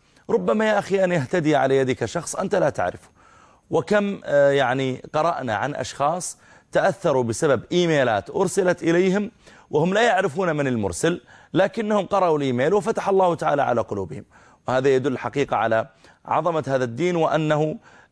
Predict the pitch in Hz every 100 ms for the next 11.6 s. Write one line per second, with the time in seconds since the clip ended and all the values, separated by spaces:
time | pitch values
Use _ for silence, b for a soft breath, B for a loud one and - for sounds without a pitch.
0 | - 127 120 110 147 139 127 131 117 113
1 | 113 117 120 113 107 110 117 104 107 123
2 | - 113 98 95 101 127 - 113 104 101
3 | 101 156 175 170 143 131 110 98 131 90
4 | 82 80 _ b b b 147 151 120 104
5 | 90 85 80 - - - 120 131 139 120
6 | 110 117 107 135 151 170 - b b b
7 | - 127 120 113 175 170 127 127 117 202
8 | 190 - - 160 143 175 151 120 107 110
9 | 123 - 95 101 120 143 - B B -
10 | 156 156 143 135 110 107 107 120 104 110
11 | 101 82 - 95 - -